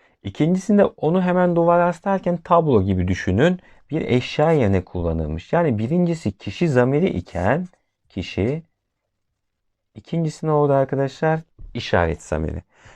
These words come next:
Bir de her ikisinde geçerli olan hem kişi zamirleri hem de işaret zamirleri arkadaşlar.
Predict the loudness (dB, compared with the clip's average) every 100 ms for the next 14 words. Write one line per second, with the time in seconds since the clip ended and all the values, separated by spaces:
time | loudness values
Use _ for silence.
0 | _ -2 0 4 6 4 0 0 4 6
1 | 4 4 6 6 6 4 2 0 -2 -2
2 | 0 2 4 4 2 2 0 0 0 -4
3 | -6 0 4 4 2 0 0 0 0 0
4 | 0 0 -4 0 0